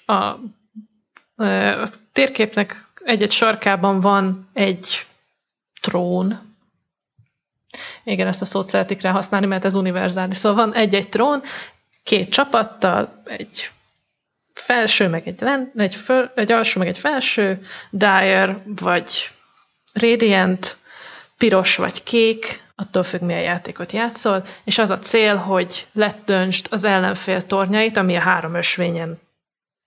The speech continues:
van elszór-, három ösvényen vannak elszórva ezek a tornyok, bemenni az Ancienthöz, vagy trónhoz, mar-, maradjunk inkább a trónnál, azt ledönteni, és akkor nyertek.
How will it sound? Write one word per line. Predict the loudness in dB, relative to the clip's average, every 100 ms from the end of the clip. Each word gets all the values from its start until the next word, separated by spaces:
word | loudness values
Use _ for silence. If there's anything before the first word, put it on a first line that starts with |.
| _
van | -6 -2 -2
elszór-, | -2 -4 0 0 -2 -2
három | 0 2
ösvényen | 0 0 -2
vannak | -2 -4
elszórva | -4 -2 -2 -2
ezek | -4 -6
a | -2
tornyok, | 0 2 2 -2 -8 -16 -14 -16 -16
bemenni | -2 2 4 4 4 2 0 -4
az | -4 -2
Ancienthöz, | 0 0 0 0 2 2 2 -2 -10 _ _ _ -20 -8
vagy | -6 -4
trónhoz, | 0 2 2 2 0 -2
mar-, | -4 -4 -2
maradjunk | -2 -2 -2 -6
inkább | -6 -6
a | -6
trónnál, | -6 -2 0 0 0 -4 -14 -14
azt | -2 0 2
ledönteni, | 2 4 2 2 2 2 0
és | -2 0
akkor | 0 -2 -4 -4
nyertek. | 0 0 -2 -10 -16 -20